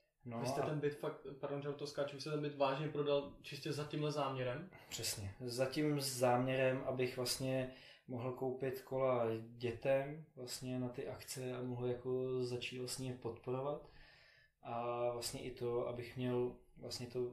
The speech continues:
Speaker 1: vlastně to největší jádro k tomu, abych mohl zafinancovat jak tu atletiku, tak i tu Slavata Tour, protože prostě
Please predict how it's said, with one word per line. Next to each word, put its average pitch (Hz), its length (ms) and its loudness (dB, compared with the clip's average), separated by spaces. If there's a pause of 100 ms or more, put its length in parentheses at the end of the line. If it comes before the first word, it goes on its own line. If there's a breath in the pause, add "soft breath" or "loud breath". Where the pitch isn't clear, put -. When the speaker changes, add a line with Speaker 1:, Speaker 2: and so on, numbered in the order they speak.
(160)
Speaker 1:
vlastně 117 260 -10
to 127 120 -4
největší 123 760 -2
jádro 123 360 4
k - 140 -6
tomu, 120 380 0 (320 loud breath)
abych 127 280 -4
mohl 123 200 -2
zafinancovat 123 800 0
jak 117 120 -2
tu - 180 -6
atletiku, 120 720 -4
tak 117 140 -10
i 127 100 -6
tu 123 160 -6
Slavata 120 420 -2
Tour, 120 320 0 (600 loud breath)
protože 117 360 -8
prostě 120 760 2